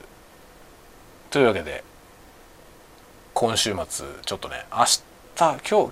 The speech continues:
日のね、夜なんか喋ろうかなと思います。明日、明後日はちょっとね、何もできないんじゃないかなと思ってます。で、東京行ってる間は、しばらくはちょっと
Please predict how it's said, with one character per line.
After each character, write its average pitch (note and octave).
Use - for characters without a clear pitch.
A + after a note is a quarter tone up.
日 -
の D3
ね、 F2+
夜 A#2+
な F#2+
ん G2
か D2+
喋 E2+
ろ E2+
う E2
か -
な -
と -
思 C#2+
い C2+
ま C3+
す。 -
明 -
日、 -
明 F3
後 F3
日 -
は G2+
ち -
ょ -
っ -
と -
ね、 C#2+
何 F#2+
も G2
で E2
き F#2
な A2
い F#2
ん C#2+
じ -
ゃ -
な -
い -
か -
な -
と -
思 D2+
っ -
て -
ま -
す。 -
で、 A#2+
東 F3
京 F#3+
行 F3
っ E3+
て -
る F3
間 D#3+
は、 D3
し -
ば D#3+
ら G#2+
く G#2+
は F#2+
ち E2+
ょ -
っ -
と -